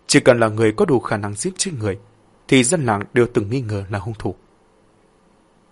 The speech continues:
Dư Tô hỏi, theo như kinh nghiệm xử án của anh, thì cảnh sát liệu có điều tra Mã Văn Tài vì không vay được tiền nhà họ Vương không? Phong Đình đáp, có chứ. Không chỉ anh ta, mà tất cả những người có khúc mắc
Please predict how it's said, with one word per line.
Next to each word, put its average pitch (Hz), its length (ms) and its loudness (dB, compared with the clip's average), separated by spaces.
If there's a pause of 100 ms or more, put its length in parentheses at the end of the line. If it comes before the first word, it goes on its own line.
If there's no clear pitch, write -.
(100)
Dư 123 240 4
Tô 113 80 0
hỏi, 98 220 -4 (1200)
theo 135 120 8
như 123 140 6
kinh 123 180 -2
nghiệm 110 180 0
xử - 200 2
án 127 260 -8
của 123 100 2
anh, 107 120 2 (680)
thì 135 120 6
cảnh 110 220 2
sát - 280 2
liệu 113 160 2
có 135 140 0
điều 123 160 4
tra 113 240 -6
Mã 127 120 -2
Văn 135 160 -4
Tài 98 200 -4 (360)
vì 120 180 4
không 165 160 -2
vay 151 140 2
được 117 180 -4
tiền 113 160 2
nhà 101 80 -8
họ 117 180 -4
Vương 123 140 -2
không? 120 160 -6 (1400)
Phong 123 160 4
Đình 98 140 -6
đáp, 110 160 -4 (920)
có 113 200 6
chứ. 127 160 0 (760)
Không 151 240 6
chỉ 120 120 2
anh 107 180 -2
ta, 117 280 -2 (400)
mà 123 180 10
tất 208 160 0
cả 117 120 6
những 143 200 -4
người 107 140 2
có 120 120 -6
khúc 165 240 -2
mắc 175 160 -2